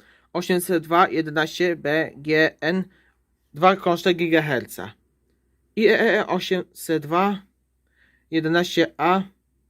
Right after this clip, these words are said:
n-, A C pięć gigaherców. Interfejs Specy Express X jeden.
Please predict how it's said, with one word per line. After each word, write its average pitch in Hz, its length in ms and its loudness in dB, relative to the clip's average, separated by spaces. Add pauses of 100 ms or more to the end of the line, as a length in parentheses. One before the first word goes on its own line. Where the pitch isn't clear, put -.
(120)
n-, 147 260 -4 (220)
A 170 180 0
C - 280 -10 (720)
pięć 208 260 0
gigaherców. 143 880 -2 (500)
Interfejs 220 640 2
Specy 196 460 -2
Express 202 400 -2
X 156 180 -8
jeden. 95 420 -6